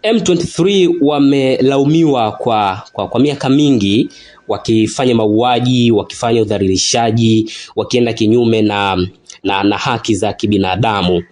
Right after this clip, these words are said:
ah, kwa muda mingi, mwingi sana, na wametoa ripoti kwa ma-, kwa maana wame doc-, document kabisa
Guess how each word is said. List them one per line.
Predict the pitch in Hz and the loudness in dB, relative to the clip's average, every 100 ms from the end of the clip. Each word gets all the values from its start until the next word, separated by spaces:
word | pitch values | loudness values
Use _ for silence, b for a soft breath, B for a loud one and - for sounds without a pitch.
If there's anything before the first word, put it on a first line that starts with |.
| B B B - | B B B -4
ah, | 101 98 | -2 -2
kwa | - 139 | -2 -2
muda | 143 151 | 0 2
mingi, | 156 147 110 110 | 2 2 2 0
mwingi | 143 151 110 | 2 2 0
sana, | 107 113 95 98 | 0 -2 0 0
na | 110 107 | 0 0
wametoa | 107 113 113 131 131 | 0 0 0 0 0
ripoti | 110 95 139 110 - 101 | -2 -2 -2 -2 -2 -4
kwa | 101 | 0
ma-, | 104 101 - - | 0 0 -2 -4
kwa | 107 | -2
maana | 107 113 | -2 0
wame | 101 95 | 0 0
doc-, | 98 143 139 - 101 | 0 -2 -4 -4 -2
document | 107 123 - 110 104 98 95 - | 0 -2 0 0 0 0 -4 -6
kabisa | 104 117 110 92 | -2 -2 -2 -6